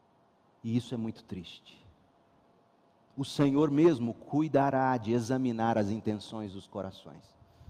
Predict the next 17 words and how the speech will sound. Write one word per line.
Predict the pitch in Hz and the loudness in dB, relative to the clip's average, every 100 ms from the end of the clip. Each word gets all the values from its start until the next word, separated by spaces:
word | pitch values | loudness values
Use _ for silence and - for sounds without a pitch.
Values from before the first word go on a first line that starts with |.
| - - - - _ _ _ _ _ _ | -20 -20 -20 -20 _ _ _ _ _ _
Não | 113 170 | -2 -2
nós. | 165 92 - - - - _ _ - - _ - _ _ _ _ | -2 -6 -10 -20 -20 -20 _ _ -20 -20 _ -20 _ _ _ _
Mas | 120 107 | -4 4
eu, | 151 170 | 6 4
como | 135 131 | 2 -2
seu | 123 - 190 | 0 0 0
pastor, | 180 165 - 127 110 | 0 -2 -4 -6 -6
tenho | 101 131 123 113 - - - | -2 -2 -2 -8 -12 -20 -18
o | - | -10
dever | 113 135 110 127 113 95 - - - - _ _ _ _ _ _ _ _ _ _ | 2 2 4 0 0 -2 -10 -20 -20 -20 _ _ _ _ _ _ _ _ _ _
de | 117 | -8
te | 117 160 | -4 0
alertar | 156 175 - - 113 107 | 2 2 0 0 0 0
que | - | -2
a | 104 | -2
vida | 113 117 147 233 262 233 | -4 -2 4 6 6 4
cristã | 240 240 - 123 - 147 127 | 4 2 4 2 4 4 4